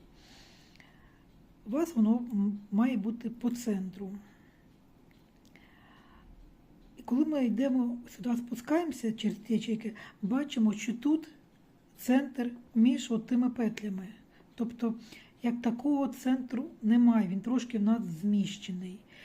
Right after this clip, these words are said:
І якщо ми почнемо звідси робити, або звідси, в нас, м, края будуть трішечки на од-, на один рядочок несиметричними. Так,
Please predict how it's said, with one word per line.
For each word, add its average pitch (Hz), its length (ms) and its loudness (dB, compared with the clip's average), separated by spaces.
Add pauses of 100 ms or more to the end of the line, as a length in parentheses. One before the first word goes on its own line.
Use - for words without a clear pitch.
(240)
І 214 60 2
якщо 240 300 2
ми 277 160 0
почнемо 240 420 2
звідси 214 520 -2
робити, 240 500 -2 (120)
або 220 400 2
звідси, 202 760 -2 (480)
в 214 200 2
нас, 254 240 6 (260)
м, 202 460 2 (260)
края 262 560 2 (560)
будуть 240 360 0
трішечки 320 720 4
на 262 120 4
од-, 226 480 -4
на 247 100 4
один 269 260 2
рядочок 277 640 -2
несиметричними. 220 1200 -2 (1300)
Так, - 280 -20